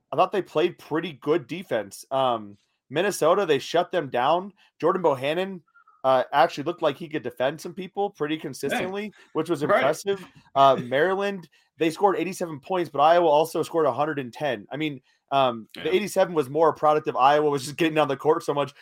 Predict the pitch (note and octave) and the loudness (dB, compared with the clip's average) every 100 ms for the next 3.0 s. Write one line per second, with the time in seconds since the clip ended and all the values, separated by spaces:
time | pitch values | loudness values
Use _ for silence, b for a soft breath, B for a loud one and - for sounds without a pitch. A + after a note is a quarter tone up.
0 | b - D3+ F3 _ D#3+ D3+ G3 F#3+ D3 | b -6 -4 -4 _ -2 2 2 2 -2
1 | C3+ D#3 C3+ D3 C3 C3 C3 D#3+ D3 C#3+ | 0 0 2 0 2 0 0 -8 -10 -6
2 | C#3+ C#3 b b F#3+ F3 E3 G3 G3+ E3+ | -8 -8 b b -2 -2 -2 -4 -4 -8